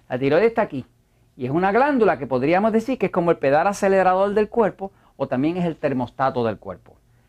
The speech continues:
Cuando esto está fallando, el resto del metabolismo definitivamente va a fallar. ¿Cómo tú sabes si tu cuerpo es pasivo o excitado? Bueno, te puedo decir que las personas que tienen un cuerpo más pasivo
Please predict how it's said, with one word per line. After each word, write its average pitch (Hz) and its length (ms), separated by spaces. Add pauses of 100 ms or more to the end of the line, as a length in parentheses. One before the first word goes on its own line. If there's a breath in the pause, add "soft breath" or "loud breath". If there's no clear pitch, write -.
(320)
Cuando 139 380
esto 202 200
está 262 180
fallando, 294 580
el 131 140
resto 156 460
del 147 100
metabolismo 165 640
definitivamente 135 680
va 127 80
a 120 40
fallar. 92 320 (360)
¿Cómo 262 320
tú 302 140
sabes 269 340
si 196 100
tu 170 160
cuerpo 214 280
es 220 40
pasivo 220 380
o 180 60
excitado? 123 460
Bueno, 113 200 (300 loud breath)
te 151 100
puedo 214 300
decir 262 500 (300 soft breath)
que 151 160
las 139 100
personas 240 540
que 214 100
tienen 214 260
un 220 140
cuerpo 214 560 (640)
más 170 200
pasivo 190 600